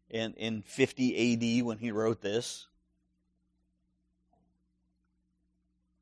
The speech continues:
but the idea here, the challenge for us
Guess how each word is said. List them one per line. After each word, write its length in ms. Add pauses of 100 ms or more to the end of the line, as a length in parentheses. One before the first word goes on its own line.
(500)
but 160
the 180
idea 640
here, 520
the 120
challenge 720
for 300
us 380